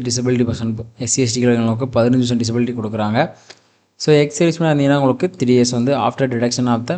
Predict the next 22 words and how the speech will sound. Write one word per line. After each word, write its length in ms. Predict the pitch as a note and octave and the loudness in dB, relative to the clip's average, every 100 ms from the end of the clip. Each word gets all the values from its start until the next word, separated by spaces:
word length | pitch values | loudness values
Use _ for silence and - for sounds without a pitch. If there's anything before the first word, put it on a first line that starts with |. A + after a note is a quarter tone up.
| C#3 | -2
military 240 | A#2+ A#2 A#2+ | -2 -2 -4
service 200 | A2+ A2+ - | -4 -4 -4
கொடுக்குறாங்க. 500 | A2+ A2 G#2+ G#2+ - | -4 -2 -2 -2 -4
So, 180 | - C3 | -4 -2
இது 100 | C3 | 0
எல்லாமே 320 | C3 C3 D3+ F#3+ _ _ | 2 2 0 -4 _ _
காமனாக 400 | B2 A#2 B2+ C3+ B2+ | 0 2 2 0 0
கொடுக்கக்கூடிய 600 | A#2 A#2 A#2 A#2 E3 G#3 | -4 -2 -2 0 -2 -4
ஒரு 240 | A2+ C3 | -4 -4
சென்ட்ரல் 320 | C#3 A#2 A#2+ A#2+ | -4 -4 -2 0
கவர்மெண்ட் 240 | A#2+ A#2 | 0 0
ஜாபுக்கான 400 | A2+ A2 A2 B2 E3+ G#2+ | 0 -2 -4 -4 -4 -4
ரிலாக்ஸேஷன் 420 | G#2+ G#2+ A#2 A2 | -4 -4 -4 -4
கொடுக்குறாங்க 320 | A2 G#2+ A2 A2+ A2 | -4 -4 -2 -2 -2
ஏஜுக்கு. 340 | G#2+ A2 C#3 - - | -4 -6 -6 -10 -4
உங்களோட 320 | C#3 D3 D3 D3+ F#3 C#3 | 2 6 6 4 0 0
date 180 | B2+ C#3+ | 2 2
of 40 | C#3 | 2
birth 160 | C3 - | 0 2
பார்த்தீங்கன்னா, 340 | B2 B2 B2+ D3+ | 0 2 0 0
மெட்ரிகுலேஷன், 500 | A2+ A2+ B2 B2 A#2+ G#2 | -2 -2 -2 0 0 0
அதாவது 220 | A2 C3+ | 0 0